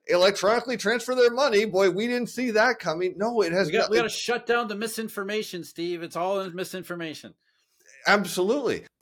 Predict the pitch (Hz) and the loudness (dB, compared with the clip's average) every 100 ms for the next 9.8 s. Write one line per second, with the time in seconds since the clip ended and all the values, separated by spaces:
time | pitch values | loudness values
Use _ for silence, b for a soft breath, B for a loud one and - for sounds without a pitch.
0 | - 170 170 320 330 196 175 147 175 247 | 4 6 6 6 6 6 4 2 4 6
1 | 294 139 139 139 143 156 151 139 147 127 | 4 6 6 8 6 6 6 4 4 2
2 | 139 240 277 160 - 147 147 156 156 143 | 4 4 4 2 2 0 4 8 8 6
3 | - _ 127 117 185 240 240 185 175 214 | -2 _ -12 4 6 10 10 10 4 4
4 | 240 202 - 147 131 185 165 185 170 139 | 6 6 4 0 4 6 6 6 4 2
5 | 107 160 254 - - b b b b - | 2 0 0 -2 -10 b b b b 2
6 | 156 156 - - 147 156 143 170 170 165 | 2 2 -2 -12 -18 -16 -6 4 6 8
7 | 202 160 160 196 190 180 160 135 104 147 | 8 8 8 8 8 6 6 2 2 6
8 | 165 175 175 170 156 135 131 120 123 147 | 8 8 6 6 4 4 2 0 0 2
9 | 240 - 123 - 110 - 127 | 0 0 -2 0 -2 0 -2